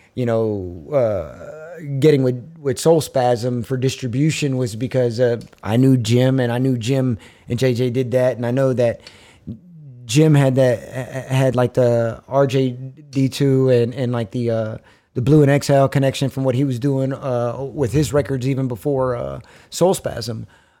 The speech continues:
Um, and, and so I was like, man, well, I was like,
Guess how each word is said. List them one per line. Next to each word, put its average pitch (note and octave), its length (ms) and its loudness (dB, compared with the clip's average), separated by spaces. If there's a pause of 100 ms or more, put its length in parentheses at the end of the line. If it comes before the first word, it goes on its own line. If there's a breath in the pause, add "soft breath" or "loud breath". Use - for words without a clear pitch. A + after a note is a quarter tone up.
Um, A2+ 640 -2
and, B2+ 340 -4
and B2+ 300 -4
so C3+ 280 4
I C3 60 2
was C#3+ 120 -2
like, B2+ 140 -6
man, D3+ 180 -2
well, C3+ 80 -2
I C3+ 80 -2
was C3 100 -4
like, B2 160 -4